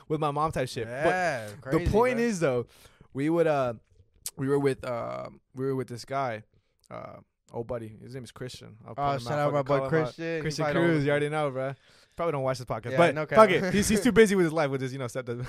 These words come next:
Speaker 2: <laughs> Oh,
Speaker 1: <laughs>
Speaker 2: chill.
Speaker 1: Just kidding. But point is,
Speaker 2: Yeah.
Speaker 1: so, uh, we were with him, and, um, you know, we're chilling in the room type shit. Uh, he's like, "Yo, uh, I'm gonna go outside right quick. I think my mom's outside.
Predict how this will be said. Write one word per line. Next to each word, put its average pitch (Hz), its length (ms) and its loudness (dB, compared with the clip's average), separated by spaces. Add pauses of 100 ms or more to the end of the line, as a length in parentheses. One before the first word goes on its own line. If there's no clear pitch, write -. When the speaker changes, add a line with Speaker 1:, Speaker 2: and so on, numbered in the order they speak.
(100)
Speaker 2:
<laughs> 202 200 4
Oh, 262 760 8
Speaker 1:
<laughs> - 0 -
Speaker 2:
chill. - 240 6
Speaker 1:
Just 247 140 -4
kidding. - 920 -2
But 233 240 6
point 269 260 8
is, 202 320 6
Speaker 2:
Yeah. 139 360 -6
Speaker 1:
so, 170 320 4 (280)
uh, 143 220 0
we 160 100 2
were 185 120 4
with 165 180 0
him, 151 400 -4 (140)
and, 127 300 -8
um, 120 400 -6 (200)
you 135 80 -12
know, 123 120 -6
we're 123 80 -4
chilling 170 240 -6
in 180 40 -10
the 165 60 -8
room 156 320 -8
type 151 180 -8
shit. 151 560 -8
Uh, 123 160 -10
he's 135 180 -16
like, 113 120 -20
"Yo, 143 220 -6
uh, 120 360 -8 (240)
I'm 131 140 -14
gonna 151 140 -8
go 143 120 -8
outside 139 280 -8
right 135 160 -8
quick. 117 200 -12
I 113 60 -14
think 127 160 -16
my 120 40 -12
mom's 127 260 -10
outside. 113 360 -10